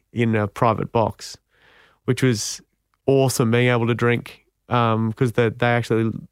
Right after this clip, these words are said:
um, let us take all our own booze to the box. So being able to drink the Young Henry's Foo Fighters beer in a box, watching the Foo Fighters with, you know, all of our crew, all, like, everyone in our crew are either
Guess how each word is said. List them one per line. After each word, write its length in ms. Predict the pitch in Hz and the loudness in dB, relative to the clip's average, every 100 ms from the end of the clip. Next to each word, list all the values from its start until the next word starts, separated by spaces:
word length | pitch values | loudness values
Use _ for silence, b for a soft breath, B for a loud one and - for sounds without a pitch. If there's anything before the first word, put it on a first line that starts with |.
| _ | _
um, 580 | 127 120 110 110 107 - - _ _ _ | -2 0 2 0 -4 -6 -12 _ _ _
let 400 | - - 123 117 | -16 -4 0 0
us 320 | 107 - - _ _ | -2 -4 -12 _ _
take 280 | - 113 110 | -2 -2 0
all 140 | 107 | 0
our 140 | 104 107 | 2 0
own 200 | 107 107 | 0 -2
booze 320 | 110 113 123 | 0 0 -2
to 100 | - | -4
the 80 | 110 | -4
box. 420 | 120 143 - - b b b b _ | 0 0 -2 -20 b b b b _
So 160 | 135 | -2
being 160 | 131 147 | 2 2
able 140 | 139 | 2
to 80 | 131 | 2
drink 200 | 123 123 | 2 0
the 60 | 123 | 2
Young 180 | 120 120 | 2 2
Henry's 300 | 120 113 - | 0 0 0
Foo 180 | 120 117 | -2 0
Fighters 420 | - 113 110 107 | 2 2 2 -2
beer 540 | - 113 113 104 101 _ _ - | -2 0 2 0 -4 _ _ -2
in 160 | 135 | 0
a 40 | 117 | 2
box, 380 | 110 107 - | 2 0 0
watching 240 | 113 110 117 | -4 -2 -2
the 80 | 110 | -2
Foo 200 | - 110 | -2 0
Fighters 360 | 113 107 104 | 2 2 2
with, 240 | 110 104 - _ _ _ _ _ _ _ _ | 0 -2 -6 _ _ _ _ _ _ _ _
you 100 | 135 | 0
know, 200 | 104 113 _ _ _ _ | 0 -6 _ _ _ _
all 280 | 151 147 143 | 2 4 4
of 80 | 123 | 4
our 160 | 117 110 | 2 -2
crew, 520 | - 113 110 - 123 - - - | -2 -2 0 -4 -10 -16 -18 -4
all, 240 | 190 208 - - | 2 2 0 0
like, 160 | 190 175 | 2 2
everyone 360 | 202 220 214 | 2 4 4
in 120 | 190 | 4
our 100 | 156 | 2
crew 380 | 131 147 131 127 - | 2 2 2 2 2
are 180 | 127 | 2
either 280 | 127 117 110 | 2 2 0